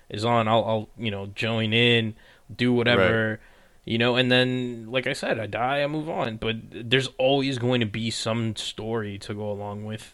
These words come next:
Speaker 1: with that one journey, and
Speaker 2: Oh,
Speaker 1: that's
Speaker 2: definitely.
Speaker 1: what I like about it.
Speaker 2: Yeah.
Speaker 1: That's, I mean, honestly, it's the only way that I, that I, I guess I, I learned to enjoy that game. So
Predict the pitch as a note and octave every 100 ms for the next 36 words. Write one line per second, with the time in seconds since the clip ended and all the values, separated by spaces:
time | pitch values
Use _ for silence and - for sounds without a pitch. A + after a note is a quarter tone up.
0 | - A#2 - A2 G#2+ G#2+ A2 G#2+ A2 G2+
1 | G2 G2 F#2+ - A2 C3+ A2 A2+ G2 F2+
2 | G2 - G#2 G2 G#2 B2 - - C3+ C3+
3 | B2+ C#3+ C3 B2 C#3+ C#3+ C#3 B2+ B2 B2
4 | A#2+ A2 G#2+ G2 G2 G2 A2 G2+ G2+ G#2
5 | - A2+ A2 - G#2 G#2 - G#2+ G#2 G2+
6 | G2+ G#2 G#2 G2+ G#2+ G#2 G2+ G#2 G2+